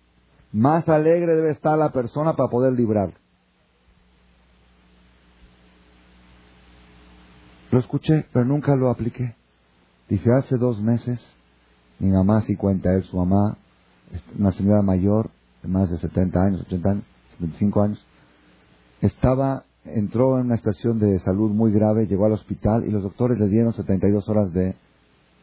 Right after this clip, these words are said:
de plazo, ya que de vida, ¿ok? Y estaban todos los hermanos llorando y todos angustiados, y él también, él también estaba angustiado. De repente se acordó de esta charla, de esta conferencia,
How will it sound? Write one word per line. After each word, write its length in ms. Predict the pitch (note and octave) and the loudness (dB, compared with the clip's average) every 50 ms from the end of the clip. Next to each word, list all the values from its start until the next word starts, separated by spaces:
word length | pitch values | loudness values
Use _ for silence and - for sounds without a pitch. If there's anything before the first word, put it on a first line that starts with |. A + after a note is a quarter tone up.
| _ | _
de 140 | - F2+ F#2+ | 0 0 0
plazo, 400 | - - F#2 F2 E2 - - - - _ _ - - - - - - A1+ | 0 0 -2 -2 -2 -4 -10 -20 -20 _ _ -20 -20 -16 -10 -6 -2 0
ya 140 | A2 G#2 | 0 0
que 180 | - - G#2+ G2 | 0 0 -2 0
de 100 | F2+ G2+ | 2 2
vida, 280 | G2 G2+ G2 F#2 F2+ - _ _ _ - - _ _ - | 2 2 2 0 -2 -6 _ _ _ -20 -20 _ _ -18
¿ok? 320 | - - G#2+ G#2+ A#2 A#2+ - _ _ _ _ _ _ _ _ - | -8 -4 -2 -2 -2 -4 -6 _ _ _ _ _ _ _ _ -2
Y 100 | - B2 | 0 2
estaban 320 | A2 - - D3 D3 C#3+ - | 2 2 0 -2 -4 -14 -16
todos 140 | - C3+ C3+ | -16 -16 -16
los 120 | B2+ - | -14 -14
hermanos 340 | A#2 G#2 G#2+ A#2 A2+ A2 G2+ | -14 -12 -10 -10 -10 -10 -10
llorando 440 | F#2+ F#2+ F2+ G2+ G#2 A2 A2 G2+ G2+ | -10 -8 -6 -4 -4 -4 -4 -4 -6
y 60 | G2 | -6
todos 220 | - - G#2 F#2+ - | -6 -6 -6 -6 -6
angustiados, 540 | G2 F#2+ E2 E2+ - - A#2 A2+ A2+ G#2 - | -8 -8 -10 -12 -6 -2 0 0 0 0 -2
y 120 | F2+ G#2+ | 0 0
él 100 | A#2+ A2+ | 2 2
también, 320 | - B2 A#2 B2 C3 C3 - _ - | 0 -2 -2 -4 -6 -8 -8 _ -6
él 120 | - G2 | -4 -2
también 200 | G#2+ G#2 G#2+ G#2 | 0 0 0 -2
estaba 220 | F#2+ - - G2+ | -2 -2 -2 -2
angustiado. 460 | G2+ G2+ G2 G2+ - - B2 A2+ A2 - _ _ _ _ _ _ _ _ _ _ _ | -2 -2 -4 -6 -6 -4 -4 -4 -4 -4 _ _ _ _ _ _ _ _ _ _ _
De 80 | - B2+ | 0 0
repente 380 | B2 B2 - D3 D#3+ D3 D3 | 0 0 0 -2 -2 -2 -4
se 100 | C#3 - | -2 -2
acordó 480 | C3 A#2 - A2+ A2+ A2 G#2+ A2 B2+ B2+ | -2 -2 0 0 0 0 2 2 2 2
de 120 | A#2 A#2 | 2 2
esta 240 | A2+ A2 - G#2+ G2+ | 0 0 -2 -4 -4
charla, 320 | - - A2 G#2 G#2 G#2 F#2+ | -2 0 0 2 2 2 2
de 80 | G2 | 0
esta 180 | F#2+ - F#2 F2 | 0 -2 -4 -4
conferencia, 640 | - F2 E2 D#2 - E2 F2+ F#2+ F#2 - - A#2 A#2+ | -4 -6 -8 -6 -4 -4 -4 -4 -6 -6 -8 -8 -8